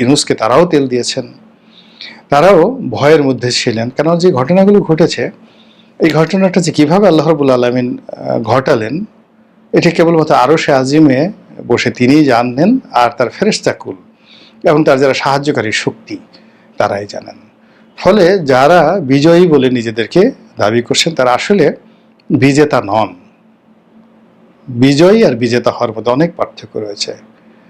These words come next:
যারা নিজেদেরকে সফল বলে দাবি করছেন, তারা সফলতার জন্য পরিশ্রম করেননি এবং একে অপরের, আহ, যে, আহ, বলা হয় যে, আহ, কুচ্ছা, তারা পাল্লা দিয়ে এখন রটনা করছেন।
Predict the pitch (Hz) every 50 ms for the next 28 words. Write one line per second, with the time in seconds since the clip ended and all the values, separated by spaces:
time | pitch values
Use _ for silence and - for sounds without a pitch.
0 | _ _ _ _ _ - 123 143 160 202 226 165 175 220 294 285 - 147 147 156
1 | 165 165 175 175 165 147 - - 151 - - 190 180 170 156 143 123 120 113 113
2 | 120 110 - 120 - - - 151 180 220 247 220 - - _ _ - 135 135 135
3 | 127 139 - - - 147 - 170 160 156 151 143 123 113 117 113 113 113 - 113
4 | 110 101 - - - - - - - 104 107 104 104 - - _ _ _ _ _
5 | _ _ _ _ _ _ _ _ _ _ - - - - - 170 175 185 175 170
6 | 160 - 220 196 170 - - 220 202 185 175 180 180 175 180 156 160 156 151 135
7 | 151 196 - - - - - 131 127 123 123 120 117 110 113 113 107 107 104 104
8 | 104 110 - - - - - _ _ 135 120 117 113 110 113 - - - - -
9 | - - - - - - _ _ _ _ - 127 117 113 107 - 117 117 110 110
10 | 110 110 - _ - - - - - - _ _ _ _ - - - - - -
11 | - - - - - - - - _ _ _ - 175 175 - - - - 120 101
12 | - - - _ _ _ _ _ _ _ _ _ - 165 160 135 131 127 - 135
13 | 127 131 131 120 117 120 - - - 107 107 104 - 110 104 104 - - 123 -
14 | - - -